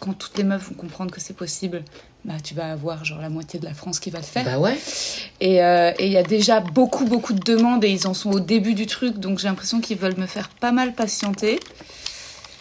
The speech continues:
Speaker 2: T'as quel âge ?
Speaker 1: Trente-trois.
Speaker 2: Ça va être super.
Speaker 1: Bah ouais,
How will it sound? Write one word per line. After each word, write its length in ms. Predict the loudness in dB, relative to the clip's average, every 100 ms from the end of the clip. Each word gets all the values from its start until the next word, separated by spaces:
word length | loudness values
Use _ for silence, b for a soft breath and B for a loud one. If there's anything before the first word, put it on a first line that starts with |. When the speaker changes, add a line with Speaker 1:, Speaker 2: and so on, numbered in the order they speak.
| B -6
Speaker 2:
T'as 80 | -2
quel 200 | 0 0
âge ? 220 | 0 -4 -10 -16 -8
Speaker 1:
Trente-trois. 500 | -2 2 2 2 -2 -2 -14 -14 -16
Speaker 2:
Ça 180 | -12 -8
va 60 | -6
être 100 | -6
super. 800 | -4 4 8 8 6 4 4 -4 B B B B -2
Speaker 1:
Bah 100 | 4
ouais, 160 | 4